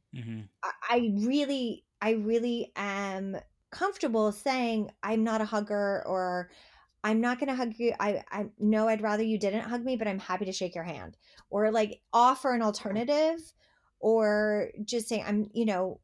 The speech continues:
Speaker 2: w-, but y-, I, I shouldn't have to feel like my acceptance is determined on whether you, I allow you to cross a boundary or not.
Speaker 1: Right,
Speaker 2: You know what I mean?
Speaker 1: exactly,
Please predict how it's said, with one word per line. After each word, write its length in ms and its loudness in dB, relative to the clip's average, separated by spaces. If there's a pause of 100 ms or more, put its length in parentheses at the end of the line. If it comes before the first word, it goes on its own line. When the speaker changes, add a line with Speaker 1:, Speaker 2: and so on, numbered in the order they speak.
Speaker 2:
w-, 260 -4 (120)
but 140 -4
y-, 260 -10 (380)
I, 240 -2
I 120 0
shouldn't 380 -2 (760)
have 400 -4
to 100 2
feel 360 0
like 540 -2 (1000)
my 280 0
acceptance 760 -2
is 100 -8
determined 720 -4
on 220 -6
whether 260 0
you, 340 -8
I 200 -2
allow 240 -2
you 240 -4
to 60 -2
cross 340 -6
a 40 -8
boundary 440 -4
or 80 -10
not. 160 -10
Speaker 1:
Right, 220 -6
Speaker 2:
You 120 -8
know 80 -2
what 120 2
I 80 0
mean? 260 -2
Speaker 1:
exactly, 300 -14